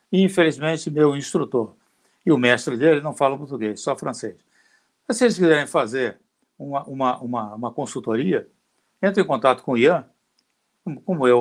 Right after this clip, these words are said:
eu falo francês, então daria com certeza a orientação e, a, e, a, e atenderia às necessidades para que eles entendessem tudo isso que nós estamos falando.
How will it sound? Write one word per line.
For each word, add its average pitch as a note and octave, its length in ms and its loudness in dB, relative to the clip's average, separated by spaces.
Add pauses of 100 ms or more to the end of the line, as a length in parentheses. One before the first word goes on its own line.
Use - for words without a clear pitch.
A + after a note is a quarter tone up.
(140)
eu A#2+ 140 0
falo A#2 220 2
francês, D#3 440 -2
então E3 400 -6 (280)
daria C#3+ 340 4
com D#3+ 160 -6
certeza C#3+ 580 -4 (460)
a C3 80 0
orientação C3 720 -4
e, D#3 100 -4
a, B2+ 160 -2
e, B2 100 -2
a, A2 220 -8 (240)
e C3+ 60 -2
atenderia A#2+ 500 0
às A#2+ 100 -2
necessidades A#2 840 -8 (320)
para B2 100 -2
que B2 120 -4
eles A#2 160 -2
entendessem A#2 520 -2
tudo D3 280 -2
isso C3 140 -4
que - 60 -6
nós A#2+ 100 -2
estamos C3 180 -6
falando. A#2 260 -6